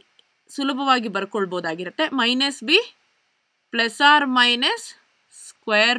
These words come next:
root of ಬಿ ಸ್ಕ್ವೇರ್ ಮೈನಸ್ ನಾಲ್ಕು ಎ ಸಿ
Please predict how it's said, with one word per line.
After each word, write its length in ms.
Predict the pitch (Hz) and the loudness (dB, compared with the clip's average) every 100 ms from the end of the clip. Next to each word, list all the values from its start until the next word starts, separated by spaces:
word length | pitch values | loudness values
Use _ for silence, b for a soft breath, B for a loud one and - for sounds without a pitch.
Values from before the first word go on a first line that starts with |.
| 254 | -2
root 240 | 247 - 285 | -6 0 2
of 100 | 466 - _ _ _ _ _ _ - | 2 0 _ _ _ _ _ _ -20
ಬಿ 340 | 160 214 240 | -8 -4 -4
ಸ್ಕ್ವೇರ್ 600 | 240 - 254 247 262 453 - - _ _ _ _ _ 196 | -6 -6 0 2 4 2 -2 -18 _ _ _ _ _ -8
ಮೈನಸ್ 680 | 202 208 247 277 320 349 - 226 | 0 2 2 0 -2 -6 -10 -2
ನಾಲ್ಕು 880 | 214 214 226 233 233 _ _ 247 226 - _ _ | 4 4 6 2 0 _ _ -4 -4 -6 _ _
ಎ 220 | 190 190 208 | -2 0 -2
ಸಿ 220 | - | 0